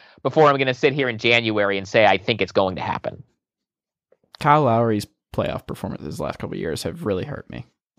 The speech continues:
Speaker 1: Right, that's the thing. That's the thing. Like, we can look at, we can look here in January and say, "Oh, these guys look legit. They look like title contenders." And then, you know, in the playoffs, they just haven't been able to replicate that. And, you know,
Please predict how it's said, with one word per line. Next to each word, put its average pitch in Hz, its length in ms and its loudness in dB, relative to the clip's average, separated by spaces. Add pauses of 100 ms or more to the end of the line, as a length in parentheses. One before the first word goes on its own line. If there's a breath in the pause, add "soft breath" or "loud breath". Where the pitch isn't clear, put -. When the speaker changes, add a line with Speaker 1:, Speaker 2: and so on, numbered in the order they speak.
(120)
Speaker 1:
Right, 185 160 0
that's 233 160 2
the 196 80 -18
thing. 175 400 2
That's 170 220 4
the 185 120 0
thing. 220 240 2
Like, 131 180 2
we 151 80 0
can 175 160 -2
look 175 200 2
at, 165 120 -4
we 156 100 -2
can 170 180 -6
look 180 200 0
here 170 220 2
in 147 100 -2
January 143 520 2
and 123 100 0
say, 139 140 6
"Oh, 135 100 6
these 135 160 -2
guys 127 180 2
look 117 140 -4
legit. 120 320 0
They 117 120 0
look 117 140 2
like 113 160 2
title 139 280 2
contenders." 107 580 -4
And 123 180 -4
then, 117 440 0
you 123 120 -8
know, 95 360 -6 (160)
in 104 160 -6
the 101 80 0
playoffs, 113 420 6
they 107 100 2
just 101 140 -4
haven't 110 280 -2
been 107 100 0
able 107 240 2
to 107 160 -2
replicate 101 560 0
that. 82 220 -2
And, 87 380 -8
you 110 80 0
know, 95 280 2